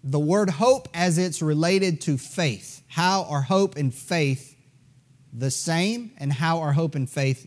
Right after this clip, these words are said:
different? Anybody wanna say again? Belief. Both involve belief. Okay. What else?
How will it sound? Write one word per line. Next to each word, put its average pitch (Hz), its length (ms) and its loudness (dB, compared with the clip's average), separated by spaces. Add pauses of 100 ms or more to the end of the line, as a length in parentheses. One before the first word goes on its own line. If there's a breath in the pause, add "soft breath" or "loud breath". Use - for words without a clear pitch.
different? 135 340 0 (240)
Anybody 127 240 -4
wanna 139 260 0 (1900 soft breath)
say 135 160 -4
again? 170 240 2 (920)
Belief. 165 440 6
Both 180 460 8
involve 180 560 6
belief. 156 600 2 (120)
Okay. 151 380 -2 (120)
What 135 140 -2
else? - 360 -2